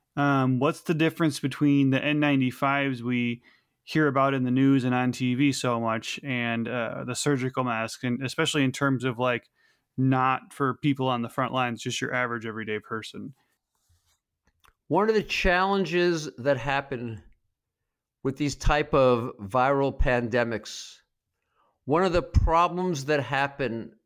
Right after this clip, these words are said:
Speaker 2: when there is growing anxiety, fear, particularly when there's prolonged restrictions without an end in sight, is that people start to focus on the exceptions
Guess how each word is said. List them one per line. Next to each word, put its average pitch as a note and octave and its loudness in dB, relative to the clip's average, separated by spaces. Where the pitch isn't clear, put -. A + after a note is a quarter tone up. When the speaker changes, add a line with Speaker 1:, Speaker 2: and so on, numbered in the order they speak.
Speaker 2:
when C3 -2
there B2+ 4
is A2 0
growing C3+ 2
anxiety, B2+ 0
fear, B2 0
particularly G3+ 0
when C#3+ 4
there's C3+ 2
prolonged C3+ 2
restrictions C3 -4
without A#2+ 2
an B2+ -4
end B2 -4
in A#2 -4
sight, A2 -2
is D3+ 0
that D3+ 0
people E3 2
start - 0
to C3+ 0
focus - -4
on D3+ 0
the D3+ 2
exceptions G3 -2